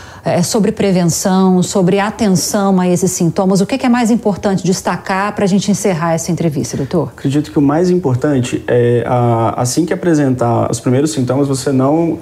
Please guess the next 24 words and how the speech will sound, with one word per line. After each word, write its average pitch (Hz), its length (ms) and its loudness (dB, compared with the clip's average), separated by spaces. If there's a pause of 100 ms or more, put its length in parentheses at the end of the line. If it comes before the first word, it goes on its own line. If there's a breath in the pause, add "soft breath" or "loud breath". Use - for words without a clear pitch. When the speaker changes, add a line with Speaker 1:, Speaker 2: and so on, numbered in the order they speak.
(100)
Speaker 2:
negligenciar. 143 800 0 (520 loud breath)
Procure 175 380 0
um 185 60 -2
profissional, 123 720 -2 (480 loud breath)
é, 113 720 2 (240)
seja 147 300 0
clínico, 123 1200 2
cirurgião, 120 1200 0 (320 loud breath)
coloproctologista, 127 1300 0
qualquer, 139 600 -2
e, 151 260 2
é, 120 460 2 (460)
área 143 420 0
dessas 123 380 0
que, - 160 -2 (100)
que - 140 -6
vá 135 160 0
poder 131 500 0
encaminhá-lo, 143 520 0
pelo 127 180 0
menos, 131 240 0
pra 131 140 -2
algum 123 140 0
especialista. 120 720 0